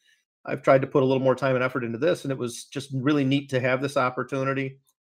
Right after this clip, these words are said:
Uh, really enjoyed it. Obviously, tough room, a lot of super intelligent people.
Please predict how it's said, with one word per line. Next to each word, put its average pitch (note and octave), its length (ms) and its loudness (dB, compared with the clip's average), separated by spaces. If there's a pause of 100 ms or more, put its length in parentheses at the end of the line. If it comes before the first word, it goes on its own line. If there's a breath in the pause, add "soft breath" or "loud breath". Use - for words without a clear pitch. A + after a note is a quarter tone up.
Uh, G2+ 160 -14
really C#3+ 360 4
enjoyed B2+ 400 4
it. B2+ 140 0
Obviously, A#2+ 800 -2 (100)
tough C#3 300 0
room, A#2+ 480 0 (220)
a - 20 -6
lot A#2+ 100 0
of A#2+ 80 -2
super C#3 320 -6
intelligent A#2+ 480 -2
people. C#3 560 -2